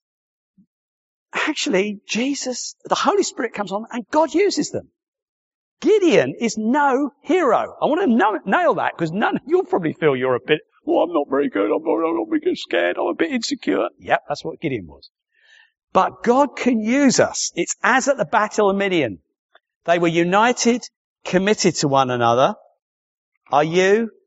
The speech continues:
and are you as a church here? And then there was trust. We haven't got time to explore this in great detail, so don't worry.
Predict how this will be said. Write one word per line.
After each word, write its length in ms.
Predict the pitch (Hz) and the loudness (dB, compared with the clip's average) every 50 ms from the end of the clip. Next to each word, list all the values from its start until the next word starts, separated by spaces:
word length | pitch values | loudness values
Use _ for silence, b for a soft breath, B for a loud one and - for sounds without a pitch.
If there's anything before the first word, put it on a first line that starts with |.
| _ _ - | _ _ -4
and 160 | 151 147 151 | -2 2 2
are 100 | 139 143 | 2 2
you 260 | 147 160 175 175 185 | 2 2 2 2 2
as 140 | 175 160 - | 2 0 -2
a 40 | 143 | -6
church 460 | - - - 165 143 139 131 - - | -6 0 2 2 2 2 2 -2 -4
here? 380 | - 160 156 139 117 82 - - | -2 2 2 2 2 0 -2 -8
And 80 | - 151 | -2 0
then 100 | 247 349 | 2 2
there 80 | 381 | 4
was 200 | 320 240 - - | 4 2 2 2
trust. 640 | - - - - 233 214 165 - - - - - - | -6 -8 -4 2 4 4 4 4 0 -4 -10 -8 -6
We 140 | 220 262 330 | -6 0 0
haven't 200 | 370 403 311 185 | 2 2 2 2
got 160 | - - - | 0 0 0
time 240 | - 160 160 147 131 | 2 2 2 2 2
to 80 | - 147 | -2 -6
explore 320 | - - - - 143 139 | -6 -6 -2 2 2 2
this 160 | 131 127 - | 2 2 0
in 80 | 139 131 | -4 -2
great 280 | - 143 135 123 110 | 2 2 2 2 0
detail, 420 | - 123 113 98 - - 107 104 120 | -4 -6 -6 -6 -6 -8 -8 -8 -8
so 160 | - - 165 | -6 -6 -6
don't 80 | 160 139 | -6 -4
worry. 260 | 113 104 98 117 | -6 -6 -6 -6